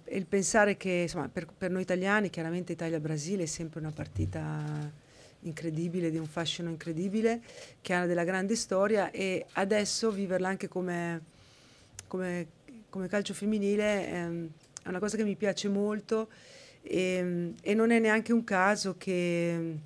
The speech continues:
diciamo, questa è la terza partita del girone, ehm, fatta anche, non so, è il caso, fatta anche in un orario particolare in Italia, e, e credo che questa partita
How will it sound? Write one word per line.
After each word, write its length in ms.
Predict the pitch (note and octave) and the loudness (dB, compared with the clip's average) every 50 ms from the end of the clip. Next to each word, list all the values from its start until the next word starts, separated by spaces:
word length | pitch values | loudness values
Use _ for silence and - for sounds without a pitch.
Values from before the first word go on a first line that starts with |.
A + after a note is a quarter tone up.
| - - | -14 -14
diciamo, 320 | - F3+ - G#3+ G3+ G3 | -10 -2 0 0 2 2
questa 200 | F#3+ G#3+ G3+ - | 2 0 0 2
è 20 | G3+ | 2
la 100 | F#3 F#3 | 2 2
terza 300 | F#3+ G#3+ G#3 - G#3+ G3+ | 2 0 0 0 -2 -2
partita 800 | - G3 G3 - - G3+ F#3+ - F#3+ F3 F3 F3 E3+ E3+ E3+ E3 | -2 -2 -2 -2 -4 -4 -2 -2 -2 0 0 0 0 0 -2 -4
del 240 | - G3 F3+ F#3+ F3+ | -4 -4 -4 -2 -2
girone, 720 | E3 E3 G#3 G#3 G3+ G3+ G3 G3 G3 G3+ G3+ G#3+ A3 G#3+ - - - - - - - - | -2 -2 0 2 4 4 4 2 2 2 0 0 0 -2 -6 -14 -20 -20 -20 -20 -20 -12
ehm, 680 | - - - F#3 F3+ F3+ F3+ F3 F3 E3+ E3+ E3+ E3+ E3 D#3+ - - - - - - - - - - - - - - - | -4 -2 2 2 2 2 2 0 -2 -2 -4 -4 -6 -8 -10 -14 -20 -20 -20 -20 -20 -20 -20 -20 -20 -20 -20 -20 -18 -2
fatta 320 | - G#3 G#3 G#3 - A3 | 0 0 0 2 2 0
anche, 400 | G#3+ G#3 G#3 - G#3 F#3+ F3 D#3 - | 0 0 -2 -4 -2 -2 -2 -2 -4
non 120 | F#3 F3+ | -6 -6
so, 240 | E3 - F3 - D#3 | -6 -6 -4 -4 -6
è 160 | D#3+ - - | -6 -6 -6
il 120 | F3+ E3+ - | -6 -6 -2
caso, 380 | - G3 G3+ G3 F3+ E3+ E3+ | 2 4 4 4 4 4 0
fatta 280 | D#3+ E3+ G3 F#3+ - G3 | 0 -2 -2 0 0 -2
anche 180 | G3 F#3+ - | -2 -2 -2
in 80 | G3+ G3+ | -2 -2
un 100 | G3 G3 | 0 0
orario 400 | G3 F#3+ G3 G3 G3+ G3 G3 G3 | 0 2 4 4 4 4 2 0
particolare 760 | - F#3 F#3 - - F#3+ - G3 F#3+ F#3+ F#3 F#3+ F#3+ G3 G3+ G#3 | -2 -4 -6 -6 -8 -4 -2 0 0 0 0 0 0 0 0 0
in 100 | G3+ F#3+ | 0 -2
Italia, 680 | F#3+ F#3+ - F#3+ F3 F3 E3+ E3+ F3+ F#3 F#3+ G3 G3+ - - - - - - - _ | -2 -2 -2 0 0 0 0 -2 -2 -2 -2 -4 -4 -6 -12 -20 -20 -20 -20 -20 _
e, 680 | - - F3 F3 F3 F3 F3 E3+ E3+ E3+ E3+ E3+ E3 - - - - - - - - | -6 -2 -2 0 0 0 0 0 2 0 0 -2 -4 -10 -18 -20 -20 -20 -20 -20 -10
e 180 | - - G#3 G3+ | -4 -2 -2 -2
credo 320 | - - G#3 G3+ G#3 A3 | 0 2 4 4 6 4
che 160 | A3 G#3+ G3+ - | 4 2 0 0
questa 380 | - G3 F#3+ F3 - G3 F#3 | 0 -2 -2 0 -2 -2 0
partita 680 | - G3+ G3+ G3 - - G#3 G3+ - G#3+ A3 G#3+ - | 0 0 -2 -2 -2 -4 -4 0 2 0 0 0 -2